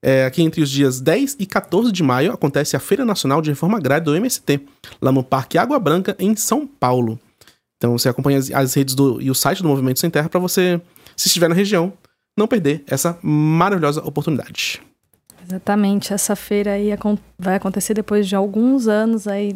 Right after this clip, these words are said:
Speaker 2: de,
Speaker 1: De
Speaker 2: sim,
Speaker 1: intervalo, é,
Speaker 2: de
Speaker 1: sim.
Speaker 2: intervalo,
Speaker 1: É.
Speaker 2: é. E é
Speaker 1: Você já
Speaker 2: uma
Speaker 1: foi?
Speaker 2: fe-, eu já fui, eu s-, vou todos os anos, todos os anos, assim, que eu estive em São Paulo, eu fui, ó. É uma feira
Speaker 1: E que não tem pandemia, né?
Speaker 2: gigante.
Speaker 1: É.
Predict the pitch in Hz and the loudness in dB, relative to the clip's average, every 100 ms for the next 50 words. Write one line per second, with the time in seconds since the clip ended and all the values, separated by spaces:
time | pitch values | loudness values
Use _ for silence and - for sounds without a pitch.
0 | 214 185 180 196 185 - _ _ _ _ | -8 -10 -4 -4 -4 -8 _ _ _ _
1 | _ _ - 139 123 131 123 123 123 185 | _ _ -2 0 2 2 0 0 0 0
2 | 139 208 185 180 165 170 180 170 165 160 | 2 0 -2 -2 -2 -2 -2 -2 -4 -10
3 | - 202 180 175 165 202 240 226 _ 190 | -12 -2 2 4 4 2 0 -4 _ -4
4 | 190 196 - 262 233 220 202 - - 180 | -4 -4 -4 0 2 4 2 -4 -12 -8
5 | 190 190 208 - 202 190 220 226 220 196 | -2 0 0 -2 -2 -2 -2 0 0 0
6 | 202 196 202 196 190 - 196 175 _ _ | 0 0 0 0 0 -2 -4 -4 _ _
7 | _ _ _ - 185 - - 208 196 180 | _ _ _ -6 -6 -4 0 2 2 -2
8 | 190 180 190 196 233 294 302 370 - 202 | -4 0 0 0 -2 -4 -4 -6 -4 -2
9 | 190 175 180 - - 165 180 - 190 214 | 0 -2 -8 -10 -6 -4 -4 -4 -2 0
10 | 220 170 131 147 226 190 190 190 214 240 | 0 0 0 2 2 4 4 4 2 0
11 | 240 135 202 151 | 0 -4 -6 -4